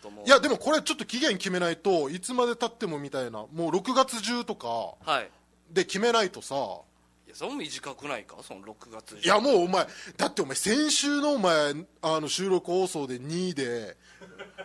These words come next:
Speaker 2: お前、これでさ、あの、そうね、大城熊さんね。一番伸びるはずのところ、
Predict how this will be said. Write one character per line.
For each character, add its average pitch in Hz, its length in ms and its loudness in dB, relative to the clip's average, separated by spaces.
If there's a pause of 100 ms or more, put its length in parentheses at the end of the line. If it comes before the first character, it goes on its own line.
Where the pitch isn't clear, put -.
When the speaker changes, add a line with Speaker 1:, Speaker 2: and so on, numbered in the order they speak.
(120)
Speaker 2:
お 165 60 -2
前、 170 440 4 (340)
こ - 200 4
れ 240 80 8
で 247 180 2
さ、 220 400 8 (540)
あ - 180 0
の、 202 340 4
そ 190 220 0
う 170 40 0
ね、 262 100 10
大 214 180 8
城 196 140 0
熊 196 120 -2
さ 175 120 -2
ん 156 60 -4
ね。 208 220 4 (1500)
一 349 280 4
番 330 200 8
伸 294 120 4
び 320 100 6
る 302 80 6
は 262 140 8
ず 247 120 2
の 220 80 2
と 233 120 2
こ 190 100 4
ろ、 170 60 2